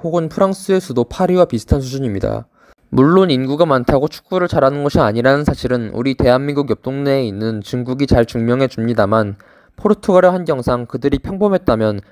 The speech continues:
그들의 리그가 현재의 위치만큼 발전하기 힘들다는 것이 어느 정도 설명이 되었을 거라 생각이 됩니다. 그렇다면 어째서 포르투갈 리그는 유럽 오 대 리그의 뒤를 이은 높은 수준의 축구 리그로 성장하고 이를 유지할 수 있었던 것일까요?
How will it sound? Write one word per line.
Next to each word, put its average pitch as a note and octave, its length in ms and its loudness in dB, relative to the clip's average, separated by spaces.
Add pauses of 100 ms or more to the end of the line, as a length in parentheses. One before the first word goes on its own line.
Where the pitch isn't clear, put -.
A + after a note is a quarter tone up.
그들의 C#3+ 440 2
리그가 A#2 340 2
현재의 E3 420 2
위치만큼 C3 460 -2
발전하기 C3+ 440 0
힘들다는 E3 520 0
것이 A#2+ 260 -2
어느 A#2 160 0
정도 C3 180 0
설명이 F3 420 0
되었을 A#2+ 320 2
거라 A#2+ 220 4
생각이 D#3 280 0
됩니다. G2+ 480 -4 (800)
그렇다면 D3 560 2
어째서 C#3+ 380 0
포르투갈 F3 580 -2
리그는 A2+ 420 -2
유럽 B2+ 260 0
오 G#2+ 140 0
대 C#3+ 140 2
리그의 D3 340 0
뒤를 B2+ 360 0
이은 G#2 360 -2
높은 A2 340 -8
수준의 D#3+ 380 -4
축구 - 260 -6
리그로 C3+ 300 0
성장하고 B2 640 0
이를 A2+ 280 -2
유지할 G#2 380 0
수 - 140 -10
있었던 B2+ 280 -4
것일까요? A2 580 -2